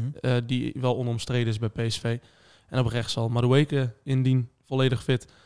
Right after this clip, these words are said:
gewoon zijn, zijn rentree in de basis gaan maken. Dan heb je een hele goede aanval. Ehm, ja,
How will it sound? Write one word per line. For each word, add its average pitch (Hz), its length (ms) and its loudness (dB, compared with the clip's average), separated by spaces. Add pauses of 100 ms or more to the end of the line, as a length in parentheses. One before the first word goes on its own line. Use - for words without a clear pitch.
(360)
gewoon 127 360 0
zijn, 127 300 -2
zijn 127 420 0
rentree 127 340 0
in 123 60 -2
de 123 60 -2
basis 120 340 2
gaan 120 160 -2
maken. 113 220 0
Dan 123 80 0
heb 123 140 -2
je 131 60 -4
een 123 60 0
hele 131 340 4
goede 131 220 2
aanval. 127 440 -2 (440)
Ehm, 123 360 2 (240)
ja, 131 260 0